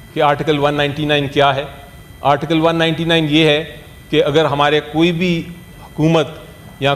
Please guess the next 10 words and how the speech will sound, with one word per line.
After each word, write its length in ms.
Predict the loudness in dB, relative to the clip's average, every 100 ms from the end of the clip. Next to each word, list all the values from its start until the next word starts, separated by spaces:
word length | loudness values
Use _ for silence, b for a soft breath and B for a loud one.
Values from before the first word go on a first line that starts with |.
| 0
कोई 200 | 2 2
भी 160 | 0 -4
ऑफिशियल 500 | -2 -2 0 -2 -2 -16 -20 -20 -6 0
कोई 160 | 0
कानून 360 | 2 0 2 0
की 100 | -2
खिलाफ 300 | 0 0 2
वर्जी 260 | 0 -2 -2
करता 340 | -2 0 0
है, 120 | 0